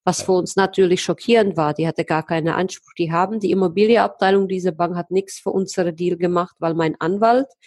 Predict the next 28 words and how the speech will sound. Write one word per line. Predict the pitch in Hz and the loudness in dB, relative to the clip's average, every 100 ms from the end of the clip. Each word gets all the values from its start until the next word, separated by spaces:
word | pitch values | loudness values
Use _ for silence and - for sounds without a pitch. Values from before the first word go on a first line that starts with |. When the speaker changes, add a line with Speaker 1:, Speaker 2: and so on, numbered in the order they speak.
| _ _ _ - | _ _ _ 0
Speaker 1:
mir | 190 196 | 2 2
diese | 196 185 185 | 0 0 0
Deal | 165 175 - | 2 0 0
exklusiv | - - - 175 165 180 - | -4 -6 -8 -6 -4 -6 -4
gebracht | 175 214 240 240 - | -4 -2 -2 -2 -12
hat, | 147 - | -12 -8
ja. | 147 151 220 | -6 -6 -8
Speaker 2:
Ja. | 110 - - _ _ _ _ _ _ _ 190 | -14 -14 -20 _ _ _ _ _ _ _ -2
Speaker 1:
Jetzt | 190 - | -2 0
haben | 196 185 | 2 2
sie | 165 | 2
den | 175 170 | 0 2
Makler | 160 190 233 233 | 2 2 4 4
rausgeschmissen, | 226 240 - 240 - 240 247 - | 4 2 0 -8 -4 -4 -4 -2
Innen- | - 226 220 214 | 2 4 4 4
und | 208 190 | 0 0
Außenprovision | 185 190 220 226 240 233 226 233 240 | 2 2 0 0 0 0 2 4 4
verlangt. | 240 214 208 220 | 2 0 2 0
Das | 190 196 | -2 -4
ist | |
eigentlich | 190 185 185 | -4 -2 -2
schon | 208 196 | -2 -2
ein | |
Fall | 196 185 | 0 -2
für | 185 170 | 0 -4
die | 175 | -4
Staatsanwaltschaft | - 165 170 208 202 208 214 - 220 - | -2 -2 -2 0 0 2 0 -2 -4 -2
gewesen. | 220 226 226 240 269 | 2 4 4 2 -4